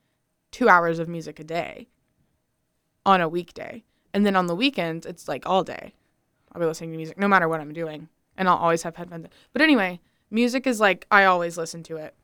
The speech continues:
So I saw this girl, and she listened to an album a day and put it into a Spotify playlist. So every day she picked a new album to listen to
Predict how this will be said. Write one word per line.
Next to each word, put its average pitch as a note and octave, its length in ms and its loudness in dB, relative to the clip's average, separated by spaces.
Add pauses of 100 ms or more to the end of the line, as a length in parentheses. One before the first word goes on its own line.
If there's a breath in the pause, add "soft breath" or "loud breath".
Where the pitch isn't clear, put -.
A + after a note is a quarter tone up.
(680)
So - 220 4
I C#4 340 4
saw A3 240 6
this G3+ 180 -6
girl, G3+ 480 2 (340)
and G#3 140 2
she B3 160 6
listened A#3 300 6
to A#3+ 100 2
an G3+ 120 4
album G3+ 460 6
a D#4 60 6
day A3+ 560 4 (480)
and G3+ 160 0
put A3+ 180 0
it A#3 100 4
into A3 300 2
a E3+ 220 2 (100)
Spotify G3 560 2
playlist. - 720 -6 (460)
So - 140 -4
every G#3 220 4
day C4+ 160 6
she B3+ 160 -2
picked A3+ 240 -2
a G3+ 40 -2
new G#3 200 0
album F3+ 360 0
to F3 100 -14
listen F3 280 -6
to D#3 320 -10